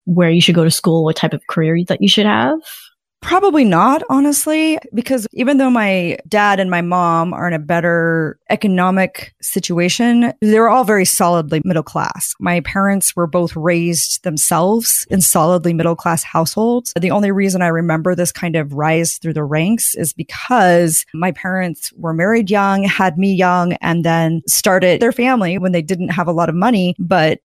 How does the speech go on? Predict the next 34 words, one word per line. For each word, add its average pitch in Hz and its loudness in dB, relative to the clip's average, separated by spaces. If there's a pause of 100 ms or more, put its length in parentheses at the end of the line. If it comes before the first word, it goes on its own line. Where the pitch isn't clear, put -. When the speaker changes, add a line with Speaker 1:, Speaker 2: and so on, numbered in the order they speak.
(120)
Speaker 2:
because 180 -2
my 170 0
dad 165 0
was 156 -8
an 160 -8
educator 180 0
and 160 -2
then 156 -4
he 160 -4
went 160 -2
out 156 0
and 151 -4
worked 151 -6
for - -12
the 165 -6
government 208 -2
site, 190 0
because 240 0
of 240 0
all 208 2
of 175 -2
these 165 -4
things, 165 -2
they 226 2
fully 277 0
expected 147 -4
that 175 -4
they 165 0
would 160 -2
live 170 -2
a 175 0
middle 170 -2
class - -4
life. 220 0